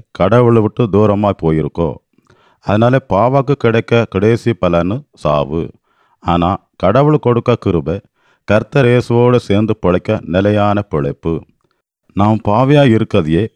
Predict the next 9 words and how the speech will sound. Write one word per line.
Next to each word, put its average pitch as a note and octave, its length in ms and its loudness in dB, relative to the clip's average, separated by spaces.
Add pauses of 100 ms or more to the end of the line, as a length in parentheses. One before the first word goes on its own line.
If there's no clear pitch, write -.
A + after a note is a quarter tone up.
(120)
கிறிஸ்து - 380 -6
தத்து A2+ 400 -2
உசுரை B2 300 -2
கொடுத்த - 360 -4 (460)
இச்ச A2 300 -4
கடவுள் B2 420 0
நமக்கு A2+ 440 0
வைத்திருக்க G#2 600 -2
தத்து G2 220 -4